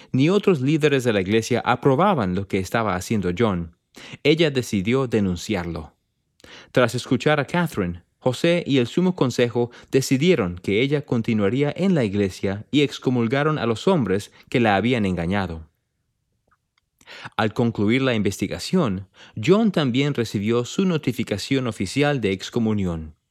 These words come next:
De nuevo, él suplicó por misericordia e instó al consejo que manejaran su castigo discretamente.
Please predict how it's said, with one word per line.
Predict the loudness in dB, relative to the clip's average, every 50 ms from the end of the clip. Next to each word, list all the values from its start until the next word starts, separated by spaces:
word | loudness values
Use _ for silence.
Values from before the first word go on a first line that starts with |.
| _ _ _ _ -20 -20 -20 -6 -4
De | 0 2
nuevo, | 2 2 2 2 2 0 -2 -4 -8 -16 -20 -2 _
él | 2 2 2 2
suplicó | 2 0 0 2 0 -2 0 2 2 2 2 2
por | 2 0 2
misericordia | 2 0 0 0 -2 -2 0 2 4 4 4 4 2 0 -2 -2 -4 -6 -12 -14 -16 -2 2
e | 2
instó | 4 4 2 0 -2 -2 0 0 0
al | 0 0
consejo | 2 0 0 0 2 2 2 2 2 0 0
que | 0 -2 -2
manejaran | 0 0 0 -2 -2 -4 -2 -2 -2 -2 -2
su | -4 -4 -2
castigo | -2 -2 -4 -4 -2 -2 0 2 0 0
discretamente. | 2 0 -4 -2 0 0 0 0 0 0 0 0 0 -2 -4 -6 -8 -10 -10 -12 _